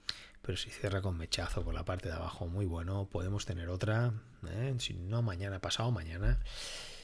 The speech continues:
y veremos si ya es el punto de inflexión. Pero esto me está indicando que estamos en el suelo prácticamente, ¿eh? Eh, si no es punto de inflexión, estamos muy cerca de ese suelo. Podemos caernos algo más, pero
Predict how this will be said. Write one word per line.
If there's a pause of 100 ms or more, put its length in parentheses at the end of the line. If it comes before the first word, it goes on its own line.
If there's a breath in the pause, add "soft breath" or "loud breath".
(120)
y
veremos
si
ya
es
el
punto
de
inflexión. (1500 loud breath)
Pero
esto
me
está
indicando
que
estamos
en
el
suelo
prácticamente,
¿eh? (840 loud breath)
Eh,
si
no
es
punto
de
inflexión,
estamos
muy
cerca
de
ese
suelo. (220)
Podemos
caernos
algo
más,
pero